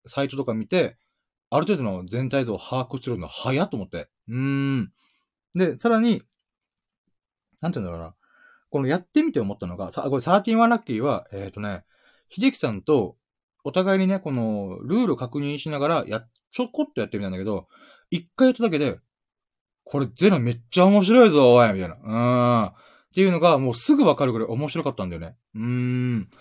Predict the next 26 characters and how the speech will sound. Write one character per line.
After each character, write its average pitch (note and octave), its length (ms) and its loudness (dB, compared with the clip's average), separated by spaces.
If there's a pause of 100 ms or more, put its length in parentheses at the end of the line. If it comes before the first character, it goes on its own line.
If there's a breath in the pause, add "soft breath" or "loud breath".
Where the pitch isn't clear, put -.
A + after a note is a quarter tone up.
(160 soft breath)
こ F#3 80 -2
れ G#3 40 2
が A3+ 100 4
サ F#3+ 220 4
ー F3 60 2
テ F3 140 -6
ィ E3 100 -2
ー D#3+ 40 -2
ワ D#3 120 0
ン D3 80 -2
ラ D3 80 -2
ッ - 60 -14
キ E2 220 -12 (280)
ー。 A2+ 40 -10
う A#2 40 -4
ん。 B2+ 400 -4 (520 soft breath)
ゼ C3+ 280 -2
ノ A#3 120 4
や C#3 180 -2
べ G#3 120 4
え A#3+ 80 4
な C#3 180 -2
と A2 100 -10
思 G2 100 -8
っ - 20 -20
て。 F2+ 220 -8